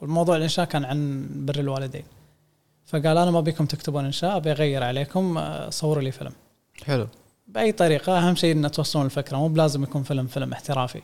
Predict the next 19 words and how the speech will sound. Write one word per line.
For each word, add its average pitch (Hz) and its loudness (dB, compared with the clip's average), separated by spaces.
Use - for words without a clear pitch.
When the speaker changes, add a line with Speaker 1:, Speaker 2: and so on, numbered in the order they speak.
Speaker 2:
مم. 113 2
Speaker 1:
آه، 143 -6
لكن 160 2
أنا 175 4
وقتها، 147 0
يعني، 135 0
مخي 160 -2
كان 156 0
متشبع 135 -2
من 135 0
السينما 131 -2
وطريقة 135 -4
التصوير، 139 -2
بس 127 -6
ما 151 2
كنت 143 -4
فاهم 143 -2
ولا 190 -2
شيء. - -4